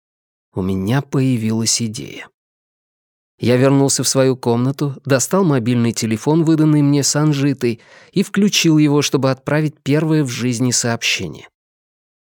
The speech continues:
«Дорогая Рокси, у меня есть идея, как попасть в то место, о котором мы говорили. Давайте встретимся втроём на станции завтра в восемь утра. Искренне твой, Альфи».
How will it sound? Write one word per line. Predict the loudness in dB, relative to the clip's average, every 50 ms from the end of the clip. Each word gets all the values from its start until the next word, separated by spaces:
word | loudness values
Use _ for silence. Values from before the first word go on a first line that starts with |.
| _ _ _ _ _ _ _ _ _ _ _ _ _ -8
«Дорогая | -6 -2 0 0 2 2 0 2 2 2 4 4 2 2
Рокси, | 2 2 2 0 0 -2 -6 -6 -6 -10 -14 _ _ _ _ _ _ _ _ _ _ _ _ -4
у | 0
меня | 2 4 6 6 4
есть | 4 2 2 -2
идея, | -2 -2 0 0 2 2 0
как | 0 -2 -4 -6 -2
попасть | -2 -4 -4 -2 -2 -2 -2 -2 -2 -6
в | -10
то | -4 -2 0 2
место, | 4 4 4 2 2 0 0 0 -2 -2
о |
котором | 0 -2 -4 -2 0 0 0 2 2
мы | 2 2 2
говорили. | 2 0 0 0 0 0 0 -2 -4 -4 -8 -12 -18 _ _ _ _ _ _ _ _ _ _ _
Давайте | -4 0 0 2 2 2 0 0
встретимся | -2 -4 -2 0 0 0 2 2 0 0 0 -4
втроём | -4 -4 -2 -2 0 2 2 2 4 2
на | 2 2
станции | 0 -2 -2 0 0 0 0 0 -2 -2 -4
завтра | -4 -4 -2 -2 -2 -2 -4 -6 -6 -6 -6 -6
в | -8 _ _ -16 -8
восемь | -2 -2 0 0 0 0 0 0
утра. | -2 -2 -4 -6 -6 -8 -10 -18 _ _ _ _ _ _ _ _
Искренне | -4 -2 -2 -2 0 2 2 4 2 2
твой, | 0 -2 -2 -2 -2 -2 -2 -4 _ _ _ _ _ _ -4
Альфи». | -2 -2 -2 -2 -6 -12 -14 -16 -16 -18